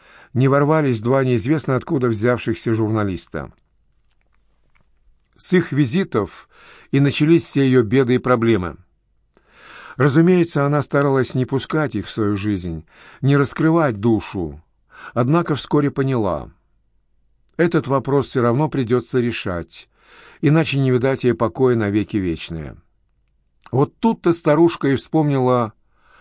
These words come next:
о бывшем любовнике, с которым не виделась пять лет. Александр наверняка сделал блестящую карьеру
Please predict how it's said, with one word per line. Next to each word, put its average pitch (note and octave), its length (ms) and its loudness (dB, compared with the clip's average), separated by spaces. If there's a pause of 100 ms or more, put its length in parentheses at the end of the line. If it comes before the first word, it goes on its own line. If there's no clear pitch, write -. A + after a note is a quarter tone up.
(200)
о B2+ 100 0
бывшем D#3+ 480 0
любовнике, G#2 880 0 (360)
с - 120 -8
которым D#3 360 4
не C3+ 100 2
виделась B2 400 0
пять A#2 300 -2
лет. G2+ 340 -4 (920)
Александр E3 840 2
наверняка C3+ 640 0
сделал C3 400 0
блестящую B2 680 -2
карьеру A#2+ 600 0